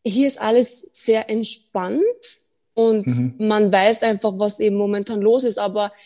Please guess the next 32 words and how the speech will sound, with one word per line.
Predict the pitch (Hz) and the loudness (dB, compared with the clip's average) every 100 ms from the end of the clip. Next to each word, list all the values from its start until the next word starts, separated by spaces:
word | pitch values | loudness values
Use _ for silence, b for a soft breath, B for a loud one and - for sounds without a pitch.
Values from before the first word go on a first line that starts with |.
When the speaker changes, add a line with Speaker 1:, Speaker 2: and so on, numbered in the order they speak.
| B - | B -4
Speaker 1:
es | 214 | -2
ist | 220 226 | 0 0
jetzt | 214 | 0
nicht | 214 | 0
so, | - 208 | 0 0
dass, | 208 196 - - - _ _ _ _ _ _ _ _ _ - | 0 0 -2 -6 -10 _ _ _ _ _ _ _ _ _ -4
wenn | 202 233 | 0 4
jetzt | 226 226 208 | 4 2 2
wer | 214 220 | 0 2
hört, | 226 - | -2 -2
gut, | 226 | -4
okay, | 220 - 220 | -4 0 0
die | 196 214 | 0 -2
ist | 202 | -2
jetzt | 214 190 | -4 -2
eben | 202 202 | -4 -4
Ausländerin, | 180 202 214 208 196 190 202 | -4 -6 -4 -6 -4 -4 -4
dass | 196 196 - | -4 -4 -4
da | 196 | -4
jetzt, | 185 185 - - - | -4 -2 -4 -4 -4
ähm, | 185 180 175 | -2 0 0
irgendwelche | 185 190 185 196 | 2 2 4 2
Kommentare | - 196 196 196 180 196 | 0 -2 -2 -2 -2 0
fallen | - 196 | 0 0
oder | 196 190 | 2 2
sonstiges. | - 190 - 208 220 | 0 0 0 0 0
Das | 226 - | 0 0
Ding | 277 349 | 0 0
ist | 262 | 0
ja | 254 233 | -2 -4
halt | 220 | -6
auch, | 233 | -8